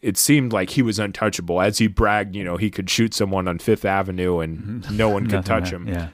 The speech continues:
Speaker 1: And I, I think there's some truth to that as well. Impeached twice, you know, all, just all kinds of criminal proceedings swirling around him, and he seems to be like Teflon. But to think that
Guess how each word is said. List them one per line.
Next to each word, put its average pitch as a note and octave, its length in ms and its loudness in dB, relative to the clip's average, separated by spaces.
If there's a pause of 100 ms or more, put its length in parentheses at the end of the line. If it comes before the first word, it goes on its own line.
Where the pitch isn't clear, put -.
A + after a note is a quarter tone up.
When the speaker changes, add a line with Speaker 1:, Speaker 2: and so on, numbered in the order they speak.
Speaker 1:
And C#3+ 100 2
I, A#2 380 2
I A#2 100 2
think B2 220 -2
there's G#2 180 2
some F#2+ 180 -4
truth D#3+ 300 4
to G#2 120 -2
that F2+ 260 -4
as F2+ 160 -2
well. A2 400 0 (1080)
Impeached C#3 500 2
twice, B2+ 680 0 (340)
you - 140 -12
know, F#2+ 220 -2 (260)
all, A#2+ 420 6
just A2 440 -2 (360)
all B2+ 180 2
kinds B2 320 -4
of G#2 100 -10
criminal A#2 420 0
proceedings G#2+ 600 0
swirling G#2+ 420 2
around G2+ 340 0
him, G2 100 -2
and F#2 140 -2
he A2 120 2
seems G#2 300 -2
to - 60 -6
be G2+ 160 2
like F2 220 -2
Teflon. G2+ 500 -2 (460)
But - 180 0
to A#2 100 -2
think C3+ 340 -2
that F#2+ 300 2